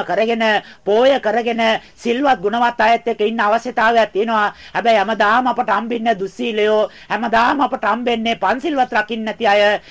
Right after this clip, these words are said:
එහෙනම් අපි රකපු සීල පාරමිතාවේ අවශ්‍යතාවයට අනුව නේද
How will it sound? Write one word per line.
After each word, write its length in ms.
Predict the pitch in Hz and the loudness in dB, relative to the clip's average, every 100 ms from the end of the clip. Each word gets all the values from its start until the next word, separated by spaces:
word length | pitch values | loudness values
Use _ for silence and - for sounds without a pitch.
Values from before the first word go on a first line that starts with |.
| - - | -12 -4
එහෙනම් 400 | 190 240 233 202 | -2 0 0 -2
අපි 220 | 190 220 | 0 0
රකපු 300 | 208 226 233 | 0 -2 -6
සීල 300 | - 208 240 233 | -8 -4 -2 2
පාරමිතාවේ 640 | 220 226 226 220 233 233 | 2 0 -2 0 2 2
අවශ්‍යතාවයට 720 | 190 226 254 226 233 240 226 | 2 0 -4 -2 0 0 0
අනුව 280 | 214 247 220 | -2 -2 -4
නේද 260 | 220 254 | -4 -2